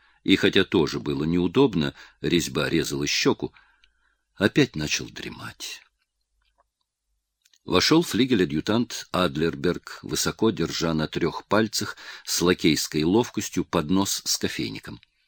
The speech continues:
Государь всю ночь пил черный кофе, чтобы разогнать сон. Вздрогнул, очнулся. «Прилечь бы изволили, Ваше Величество».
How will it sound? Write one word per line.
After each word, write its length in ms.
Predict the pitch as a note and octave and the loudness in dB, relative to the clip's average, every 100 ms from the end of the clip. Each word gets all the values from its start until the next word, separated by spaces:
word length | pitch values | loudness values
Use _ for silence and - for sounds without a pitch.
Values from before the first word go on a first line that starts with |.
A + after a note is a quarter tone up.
| _ _ _ - | _ _ _ -18
Государь 420 | - E2 E2 E2 - | -6 -4 0 0 -2
всю 240 | - E2 | -2 -2
ночь 320 | D#2+ E2 - | 0 -2 -2
пил 180 | D#2 D#2 | -4 -4
черный 440 | - E2 D2+ D#2 | -2 -2 0 -2
кофе, 340 | D2+ G#2 F2+ - | 0 -2 -2 -6
чтобы 300 | - - - | -8 -6 -8
разогнать 500 | - C#2+ C#3+ G2 - | -8 -8 -6 -6 -4
сон. 320 | - C#2 A#1 _ _ _ _ _ _ _ C#2+ | -4 -4 -8 _ _ _ _ _ _ _ -10
Вздрогнул, 600 | D2+ F#2+ E2+ C#2+ D2 - _ _ _ | -2 2 2 0 -6 -8 _ _ _
очнулся. 680 | - - - B2 - - - _ _ _ _ _ _ _ _ _ _ _ _ _ _ - | -6 -2 -2 -4 -10 -12 -12 _ _ _ _ _ _ _ _ _ _ _ _ _ _ 2
«Прилечь 500 | F#2+ G2+ A#2+ G#2+ - | 6 6 6 2 0
бы 120 | E2+ | -2
изволили, 520 | D2+ C#2+ D2 B1 A#1+ | 0 -2 -2 -2 -8
Ваше 360 | D2 G2 - C2 | 0 0 0 -4
Величество». 680 | B1 B1 - - - - | -8 -10 -8 -8 -10 -20